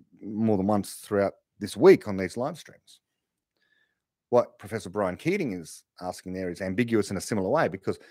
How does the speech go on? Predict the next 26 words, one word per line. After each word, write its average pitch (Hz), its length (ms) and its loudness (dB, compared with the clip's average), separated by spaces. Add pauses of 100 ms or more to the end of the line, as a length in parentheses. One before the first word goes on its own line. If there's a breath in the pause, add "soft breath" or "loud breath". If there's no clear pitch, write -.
(340 soft breath)
mathematics, 165 1000 0 (720)
do 190 140 6
you 220 160 4
mean, 190 420 2 (720)
and 110 100 -6
I 147 80 2
responded, 92 480 -2 (560 soft breath)
the 127 140 2
perfect 143 480 6 (480)
abstract 117 480 -2
truths 202 400 4
of 101 100 -4
mathematics, - 680 -10 (720)
or 127 100 6
do 135 140 4
you 147 100 8
mean 127 240 4 (300 loud breath)
a 135 40 -2
knowledge 123 360 6
of 185 160 6
those 117 180 2
perfect - 380 -6
abstract 90 560 -12
truths? - 540 -12 (2500)
They're 104 100 -2
two 104 180 -8